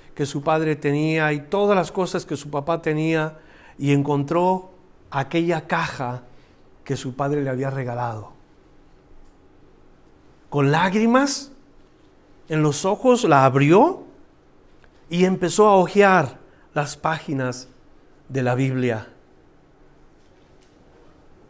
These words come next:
Su padre había subrayado cuidadosamente la siguiente escritura que se encuentra en Mateo capítulo siete,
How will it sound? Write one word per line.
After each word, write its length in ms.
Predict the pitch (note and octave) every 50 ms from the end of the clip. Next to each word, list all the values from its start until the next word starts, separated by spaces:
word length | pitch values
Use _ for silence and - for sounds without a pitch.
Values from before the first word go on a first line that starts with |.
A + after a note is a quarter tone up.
| - - - - - - -
Su 280 | - - - F#3 F3 -
padre 380 | - G#3 G#3+ B3 C#4 D#4 E4 D4+
había 280 | B3+ G3+ A3 A#3 B3+
subrayado 680 | B3 C4+ C#4 A3+ G3+ G3+ F3+ E3+ F#3+ G#3 A3 A3 A3+ A3
cuidadosamente 920 | A3+ G3 F3 D#3+ D3 D3 F3+ F#3+ F#3+ G3+ F3+ F#3+ G3 G3+ G3 G3+ A3 G#3 F3
la 100 | D3 C3+
siguiente 400 | B2 D3 C#3 D3+ D3+ D3+ - E3+
escritura 760 | D3+ - - C#3+ C3+ C3 - C#3 C#3+ C#3 B2+ A#2 A2+ A2 - - - - - - - _ _ -
que 120 | - B2+
se 120 | A#2+ - A#2+
encuentra 360 | A2+ A2 C#3 C3+ C3 C3+ B2+
en 100 | A#2+ A2+
Mateo 420 | A2+ A#2 A#2 A#2 D3+ D#3 D#3+ D#3
capítulo 520 | D#3 - B2+ B2 B2 A#2 - A#2+ A#2 A#2+ A#2+
siete, 480 | - - F3+ G3 F#3+ - A#3+ A#3 A#3